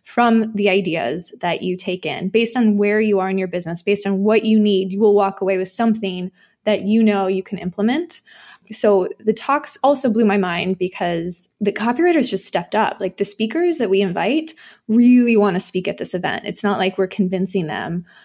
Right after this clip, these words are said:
If anything, we had a hard time this year because so many people wanted to speak. So they, <laughs> like, ha-, at least half of them work with speaking coaches and just bring their A game. Like, they really do. So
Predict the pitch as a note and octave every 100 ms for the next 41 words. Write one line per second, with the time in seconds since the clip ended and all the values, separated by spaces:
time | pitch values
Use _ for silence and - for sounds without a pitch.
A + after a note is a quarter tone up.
0 | - F#3 - G#3+ A3 G3+ F#3+ F#3 - G3
1 | F#3 - E3+ F3 F3 F3 F#3+ G3 F#3+ F3+
2 | F#3 G3 F#3+ A#3 A3 G#3 G#3+ F#3 F3+ F3
3 | F#3+ - F3+ E3+ D#3 - - - G#3 F#3+
4 | F#3 _ _ _ - G#3 G#3 B3 - C4
5 | B3+ D4+ A#3+ A3 B3+ B3+ G#3+ A#3 D4 G4
6 | - C#4 C4 C#4+ A#3+ G#3+ G3+ - G#3+ A#3
7 | A#3+ G#3 G#3 - - - - - - C#4+
8 | C4 C#4+ C4+ B3+ - C4 B3+ C4 A#3+ A3+
9 | A3 G#3+ G#3+ A3 A3 G3+ _ - G3+ G#3+
10 | A3+ A3+ A3 A3 A#3+ A#3+ A3 G#3 - -
11 | G3 G3+ A3 A3 G#3 G#3 F3+ F3+ F3+ A3
12 | G#3